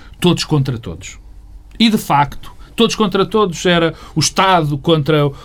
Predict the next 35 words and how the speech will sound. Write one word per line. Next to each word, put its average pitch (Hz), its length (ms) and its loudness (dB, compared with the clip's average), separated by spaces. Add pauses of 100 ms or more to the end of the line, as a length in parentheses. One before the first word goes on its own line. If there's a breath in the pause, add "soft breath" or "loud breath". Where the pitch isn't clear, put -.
(140 loud breath)
contra 156 380 2
os 143 120 4
trabalhadores 156 500 2
privados 147 540 0
e 131 60 -4
tudo 113 240 -10
mais. - 220 -12
Bom, 175 200 -4 (200)
eu 175 120 4
lembro 233 200 4
muito 202 280 4
bem 165 240 0
dele 147 200 0
dizer 135 280 0
isso. 113 260 -8 (800 loud breath)
E 226 140 8
tinha 277 320 4
lógica 240 560 4
na 185 100 0
altura. 170 540 0 (260)
E 143 200 -2
foi 185 180 2
uma 202 140 4
análise 208 360 2
bem 226 200 4
feita 214 380 -2
na 208 80 -4
altura 190 380 -6
que, 160 500 -6
que - 120 -8
ele 170 80 -2
fez. 147 420 -8 (140 loud breath)
De - 60 -20
facto, 175 240 0
havia. 165 480 2